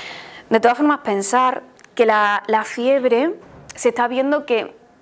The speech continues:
es buena, me explico con qué es buena. Es un mecanismo de respuesta del cuerpo ante una infección, ante algo, hay que tratar esa causa, porque a lo mejor el nene tiene una otitis, eh, o tiene una infección de garganta, hay que ver por qué, por qué está causada esa fiebre,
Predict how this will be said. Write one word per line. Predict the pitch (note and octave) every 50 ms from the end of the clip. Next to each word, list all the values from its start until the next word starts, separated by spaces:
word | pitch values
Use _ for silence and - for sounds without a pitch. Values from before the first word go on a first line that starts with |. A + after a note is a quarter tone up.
| _ _ _ _ _ - -
es | - A#3+ A#3+ A#3
buena, | G#3+ G#3+ G3+ G3+ F#3 F3+ F3
me | F3 F3+
explico | F#3 F#3 - G#3+ A3+ B3+ B3
con | - A#3+ A3+
qué | -
es | G#3+ G#3
buena. | F#3+ F#3 F3+ F3 F3 F3+ E3+ - - - - - -
Es | - - -
un | C#4 C#4
mecanismo | C#4 C4+ C#4 C4 C4 C#4 C#4 D4 D4+
de | C#4+
respuesta | - A3+ A3 - A#3+ A#3 - C#4
del | C#4 C#4 C4 C4+
cuerpo | - C#4+ D4 C#4+ D4 - D#4+ E4 - - -
ante | B3 B3 A#3+ A#3 A3 A#3 A3 G#3+ - - - - - _ _ _ _ -
una | C4 C#4 C#4
infección, | B3 B3+ - G#3+ G#3+ - - - C4+ C#4 C#4 C4+ -
ante | A3 A3 G#3+ G3+ A3+ A3+
algo, | A#3 B3 A#3+ A#3+ -
hay | - A#3
que | A3+ C4
tratar | B3+ C4 B3+ B3 B3 C4 C#4 C4+ -
esa | B3+ B3 - A#3+ G#3
causa, | - A#3 C4 D#4 D#4+ D4 - G#3+ F#3 F#3+ - - - -
porque | A#3 A3 G3+
a |
lo | G3
mejor | G#3 G3+ - A3+
el | A3+ A3+
nene | A#3 A#3 B3 A#3+
tiene | B3 A#3 A3+
una | A3 G3
otitis, | G3 G3 - D4+ G3 - - B3 B3+ B3+ B3 B3+ - - - - -
eh, | - A3 A3 A3 G#3+ G#3+ G#3+ G#3+ G#3+ G#3+ G#3+ G#3+ G#3+ G#3+ G#3+ G#3+ - -
o | - A3+
tiene | A3+ A3+
una | A3
infección | G#3+ G#3 A3+ G#3+ - A3 G#3+
de | G#3 G3
garganta, | G3 G3 G3 B3 C4+ C#4 - -
hay | B3 B3+
que | - C#4 C#4+
ver | C4+ D#4 D#4+ E4 E4 - -
por | A#3+ A3+ A3+
qué, | - A#3+
por | A#3+ - - - _ - A#3 A3+
qué | - - B3+ B3+ -
está | A#3 A3+ - A3+
causada | G#3 G#3+ G#3 G3+ - G#3 G3 G3
esa | F#3+ F#3+ G3+ F#3+
fiebre, | - - G3+ F#3+ F#3 F3+ F#3+ F#3